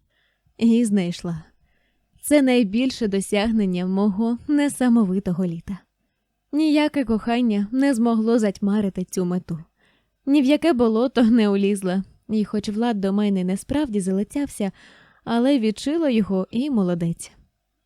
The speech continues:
Щаслива тепер. Еге ж.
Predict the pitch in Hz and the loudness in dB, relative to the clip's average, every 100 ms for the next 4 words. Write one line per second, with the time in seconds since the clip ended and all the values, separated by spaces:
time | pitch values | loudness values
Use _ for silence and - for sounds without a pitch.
0 | _ - - 294 277 269 294 285 208 - | _ -18 -4 -2 0 2 2 2 0 -4
1 | 185 185 _ _ _ _ _ _ _ - | -6 -8 _ _ _ _ _ _ _ -6
2 | 220 196 190 208 | -2 0 -2 -6